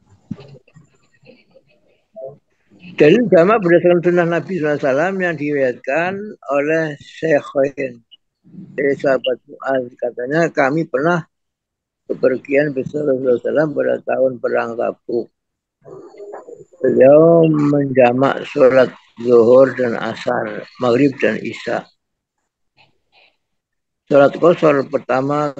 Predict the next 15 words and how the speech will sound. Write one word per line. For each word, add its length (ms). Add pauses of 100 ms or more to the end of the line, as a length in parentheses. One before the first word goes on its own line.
kali 320
diperbolehkan 880
pada 320
tahun 380
keempat 580
sesudah 400
hijrah. 440 (1160)
Sedangkan 480
jamak 480
pada 320
tahun 400
kesembilan." 1600 (3000)
Jadi 640
untuk 400
mazhab 560